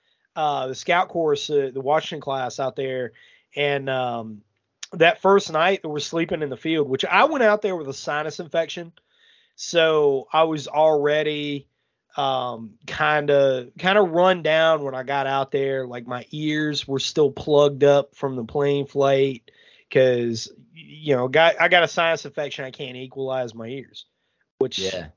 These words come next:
Speaker 1: was, kinda throws you off anyway. But then I, like, I'm sleeping in the dirt out there the first night of class, and we, we, you know, we get ice storm, and there's, it's icing on us.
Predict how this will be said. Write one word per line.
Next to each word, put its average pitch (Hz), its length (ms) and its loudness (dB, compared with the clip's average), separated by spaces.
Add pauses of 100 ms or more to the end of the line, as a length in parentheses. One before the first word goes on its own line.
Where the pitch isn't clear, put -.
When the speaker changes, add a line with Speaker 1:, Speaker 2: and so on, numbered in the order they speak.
Speaker 1:
was, - 260 -20 (100)
kinda 208 260 4
throws 220 360 10
you 196 80 2
off 165 220 0
anyway. 180 340 -4 (400)
But 196 140 -8
then 269 120 -4
I, 247 200 -4
like, 180 340 -2
I'm 160 140 -8
sleeping 190 420 -2
in 180 80 -6
the 160 80 -8
dirt 196 460 2
out 139 200 -4
there 139 200 -4
the 143 60 -6
first 143 280 -6
night 151 140 -4
of 123 80 -10
class, 156 520 -2 (1300)
and 151 580 0
we, 139 140 -6 (140)
we, 135 180 -16
you 143 100 -10
know, 131 100 -6
we 127 140 -8
get 143 140 2
ice 151 280 2
storm, - 280 -12 (800)
and 139 80 -4
there's, 147 240 0
it's 156 200 -2
icing 156 420 -2 (960)
on 110 260 -12
us. - 180 -20